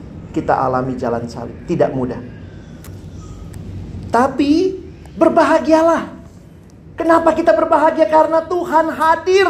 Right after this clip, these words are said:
dalam penderitaan kita. Kalimat ini, "Rela hidup benar dengan segala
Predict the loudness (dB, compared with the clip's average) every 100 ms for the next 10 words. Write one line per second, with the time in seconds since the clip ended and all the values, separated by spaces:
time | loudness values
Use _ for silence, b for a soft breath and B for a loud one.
0 | 4 4 4 2 -2 0 0 2 2 2
1 | -2 0 2 2 0 -8 -20 -20 -20 -20
2 | -20 -20 -20 -20 -20 -20 -20 -18 -18 -14
3 | -14 -2 2 4 4 2 2 0 0 0
4 | -6 -14 -18 -20 -20 -20 -16 -4 2 6
5 | 6 4 0 0 0 0 0 0 -2 -2
6 | -4 0 4 4 2 -4